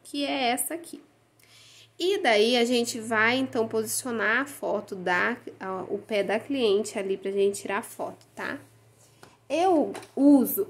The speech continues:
essa ring light aqui, tá bom? Essa daqui é a mais forte, a maior.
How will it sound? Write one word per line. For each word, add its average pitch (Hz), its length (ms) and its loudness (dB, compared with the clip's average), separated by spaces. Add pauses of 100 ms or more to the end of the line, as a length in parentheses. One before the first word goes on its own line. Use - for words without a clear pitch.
essa 247 500 0
ring 285 580 2
light 269 580 -2
aqui, 285 340 -10
tá 202 260 -10
bom? 196 380 -2 (420)
Essa 226 200 -6
daqui 254 320 -4
é 247 60 0
a 254 100 4
mais 254 480 2
forte, 226 580 0
a 226 60 -2
maior. 220 680 2